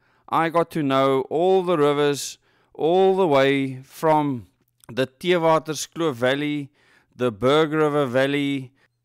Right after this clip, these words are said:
within the Cape Metro itself, all the rivers. I got to know them from top to bottom, as well as further out towards Wellington, the Berg River, all the way through to Porterville,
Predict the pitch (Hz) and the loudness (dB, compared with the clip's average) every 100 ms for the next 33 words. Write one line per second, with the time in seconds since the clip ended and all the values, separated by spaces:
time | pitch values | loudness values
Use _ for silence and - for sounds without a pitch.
0 | _ 127 135 - 170 156 127 123 - 165 | _ -4 -2 -4 -2 -2 -4 -6 -2 -4
1 | 113 120 143 - 156 139 120 - 160 165 | -2 -2 -2 -2 -2 0 -4 -2 0 0
2 | 151 - 135 156 156 151 160 165 151 - | -2 -10 -6 -4 -2 0 0 0 -4 -8
3 | 120 117 131 - 143 139 131 131 - 185 | -8 -4 -4 -4 -4 -4 -4 -6 -4 -6
4 | 170 180 160 165 127 131 - 147 143 _ | -2 -4 -4 -6 -2 -2 0 -6 -8 _
5 | _ _ _ _ 151 160 131 135 180 185 | _ _ _ _ -2 -2 0 0 2 0
6 | - - 185 185 165 - 165 160 - - | -4 -6 -2 0 -2 -2 0 -2 -6 -20
7 | _ - 147 151 147 120 107 139 170 165 | _ -10 -4 -2 -2 -4 -4 -2 -2 -4
8 | 190 175 165 - _ _ _ _ 123 104 | -4 -4 -6 -14 _ _ _ _ -6 0
9 | 143 170 156 160 156 160 160 - 151 170 | 2 2 2 0 0 0 0 -2 -2 -2
10 | 156 156 156 - 160 151 135 - 165 170 | -2 -2 -4 -6 -8 -6 -10 -4 -4 -2
11 | 175 175 190 175 | -4 -2 -2 -4